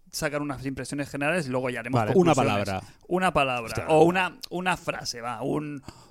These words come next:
Speaker 1: una sensación sobre el E tres, así general. Si le tuvieras que explicar a alguien, "Oye, explícame en un minuto qué tal este E tres".
Speaker 2: Pues bueno, pues eso. Un E tres sin grandes sorpresas,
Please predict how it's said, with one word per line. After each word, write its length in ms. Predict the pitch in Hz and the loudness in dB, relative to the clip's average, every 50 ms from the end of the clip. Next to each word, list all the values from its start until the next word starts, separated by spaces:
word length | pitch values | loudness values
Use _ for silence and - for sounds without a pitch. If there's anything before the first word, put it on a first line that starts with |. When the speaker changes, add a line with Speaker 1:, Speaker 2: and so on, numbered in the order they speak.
| _ _ _ | _ _ _
Speaker 1:
una 340 | - 165 170 180 185 185 180 | 4 6 6 6 6 4 0
sensación 720 | - 185 175 151 - 156 143 135 - 165 180 196 208 214 175 | 0 0 -2 -2 -2 -2 -2 0 2 4 4 4 4 0 0
sobre 300 | - 160 143 143 139 139 | 0 0 0 2 0 0
el 100 | 139 143 | 0 -2
E 80 | 147 | -2
tres, 300 | - - 123 110 110 - | -4 -6 -10 -12 -12 -10
así 200 | 131 120 139 147 131 | -8 -6 -6 -6 -6
general. 420 | - 156 143 127 110 98 98 98 - | -4 -4 -4 -4 -6 -10 -14 -14 -10
Si 180 | - - 135 | -6 -4 -4
le 100 | 135 143 135 | -2 -2 -2
tuvieras 300 | 135 147 156 170 175 165 | -2 0 0 0 -2 -2
que 80 | - | -4
explicar 400 | 175 - - 156 151 - 151 147 | -6 -6 -6 -4 0 0 2 2
a 80 | 147 143 | 2 0
alguien, 240 | 139 139 139 139 151 | 0 -2 -2 -2 0
"Oye, 200 | 175 202 220 208 | 0 0 0 -2
explícame 360 | 170 - 175 185 202 214 208 | -2 -4 -6 -6 -4 -4 -4
en 100 | 190 175 | -4 -4
un 120 | 170 170 170 | -4 -4 -2
minuto 420 | 165 165 180 196 - 226 233 226 - - _ _ - - _ _ | -2 0 0 0 0 0 -2 -2 -6 -14 _ _ -20 -20 _ _
qué 80 | - 147 | -4 -2
tal 140 | 160 151 151 | -2 -2 -2
este 160 | 135 - 135 | -4 -6 -8
E 40 | 131 | -8
tres". 320 | 135 123 - - - _ _ _ _ _ _ - - _ - - | -8 -12 -14 -16 -20 _ _ _ _ _ _ -20 -20 _ -12 -8
Speaker 2:
Pues 120 | - 92 | -6 -4
bueno, 200 | 95 104 98 101 | -4 -4 -4 -4
pues 120 | 95 98 95 | -6 -6 -6
eso. 220 | 98 92 95 92 - _ _ | -6 -8 -10 -12 -14 _ _
Un 160 | - 113 113 | -4 -2 -2
E 60 | 110 | -2
tres 360 | 104 117 120 117 113 117 113 - | 0 0 0 2 2 2 2 2
sin 560 | - 120 113 110 107 110 110 110 110 110 110 | 2 2 2 2 2 -2 -4 -4 -4 -4 -2
grandes 300 | 107 127 131 131 135 - | 0 0 2 2 2 4
sorpresas, 600 | 131 131 117 143 151 147 135 165 175 190 - | 2 2 4 4 4 4 4 2 0 -2 -8